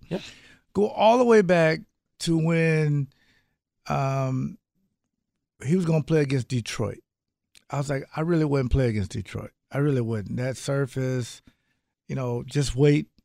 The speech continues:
Speaker 2: and play against San Francisco. When he played a few plays, then he came out, and then he did that interview with Cheesehead T V. I'm thinking, "Okay." And as Papadopoulos, we had Papadopoulos on from La Crosse.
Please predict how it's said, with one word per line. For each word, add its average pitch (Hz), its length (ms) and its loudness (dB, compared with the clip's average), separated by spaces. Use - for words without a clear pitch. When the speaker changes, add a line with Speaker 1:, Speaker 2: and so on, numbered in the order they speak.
Speaker 2:
and 117 100 -10
play 135 180 -4
against 117 260 -4
San 127 180 -2
Francisco. 127 600 -6
When 123 200 -6
he 127 100 -2
played 160 400 0
a 127 60 -2
few 143 240 -2
plays, 147 680 0
then 123 120 -6
he 127 100 -2
came 135 320 -2
out, 156 520 2
and 135 80 -8
then 139 100 -2
he 151 120 -2
did 139 200 -2
that 135 260 -2
interview 143 440 -2
with 120 180 0
Cheesehead 131 480 -2
T 226 240 2
V. 127 480 0
I'm 139 120 -8
thinking, 135 260 -6
"Okay." 131 680 -2
And 135 140 -6
as 127 120 -6
Papadopoulos, 143 680 -4
we 135 120 0
had 127 200 2
Papadopoulos 123 760 -6
on 110 360 -6
from 110 220 -8
La 104 80 -6
Crosse. 113 560 -6